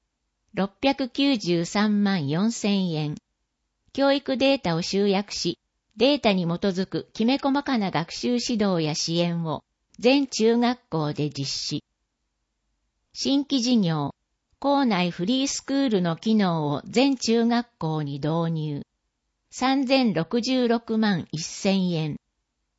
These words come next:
小学校校舎長寿命化改良事業。五億八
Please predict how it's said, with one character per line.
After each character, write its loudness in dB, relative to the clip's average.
小 2
学 -2
校 2
校 2
舎 -2
長 2
寿 0
命 2
化 -2
改 0
良 4
事 0
業。 -2
五 4
億 -2
八 -6